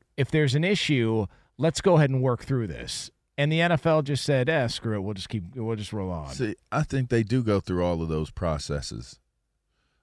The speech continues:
Speaker 2: I'm not, I'm not really certain why they were slipping or if it were, if it was the turf, if it, if it were the cleats, if it were both.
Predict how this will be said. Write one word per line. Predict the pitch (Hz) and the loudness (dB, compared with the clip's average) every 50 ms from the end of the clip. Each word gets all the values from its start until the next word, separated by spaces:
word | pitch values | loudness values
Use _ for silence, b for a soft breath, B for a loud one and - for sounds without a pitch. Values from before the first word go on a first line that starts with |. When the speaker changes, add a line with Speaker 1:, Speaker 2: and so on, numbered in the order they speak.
| _ - | _ -8
Speaker 2:
I'm | - 110 127 | -4 -2 0
not, | 139 135 120 - _ _ _ _ - | 2 2 2 0 _ _ _ _ -6
I'm | 117 151 170 | -4 -4 0
not | 160 139 123 107 | 0 0 0 2
really | 113 120 117 113 | 2 2 2 2
certain | 110 - - 127 127 123 - 92 95 90 82 | 0 0 0 -2 -2 -2 -2 -6 -6 -6 -4
why | 80 87 90 92 92 92 92 92 87 78 78 85 - _ _ _ | -2 0 0 0 0 0 0 0 -2 -4 -6 -10 -18 _ _ _
they | - 87 90 | -4 -4 -2
were | 87 82 | -2 -4
slipping | - - - - 92 90 - - 87 87 87 85 80 | -4 -6 -4 -2 -2 -2 0 0 -2 -2 -2 -2 -4
or | 76 73 71 69 65 _ - _ _ _ _ _ _ _ _ _ _ - | -4 -4 -4 -6 -8 _ -20 _ _ _ _ _ _ _ _ _ _ -8
if | 82 82 - | -8 -6 -2
it | 98 95 | -2 -2
were, | 90 87 87 85 73 _ - | 0 0 -2 -2 -4 _ -8
if | - 82 - 95 | -8 -6 -4 -2
it | 92 | -2
was | 87 90 87 - | -2 -2 -4 -4
the | - 73 | -6 -10
turf, | - - 107 101 98 95 92 - | -6 -2 0 2 2 0 0 -2
if | 87 80 - | -4 -6 -6
it, | 82 76 - _ - | -6 -10 -10 _ -16
if | - - | -10 -8
it | 82 80 | -6 -6
were | 80 78 | -4 -4
the | 78 71 - _ - | -6 -6 -8 _ -12
cleats, | - - 110 107 107 101 95 - - | -8 -4 -2 0 0 0 -2 -2 -4
if | 85 76 - | -6 -4 -4
it | 80 76 | -4 -4
were | 73 73 69 | -4 -4 -6
both. | 65 - 98 101 101 98 95 87 - - | -4 0 0 2 2 2 0 -2 -4 -8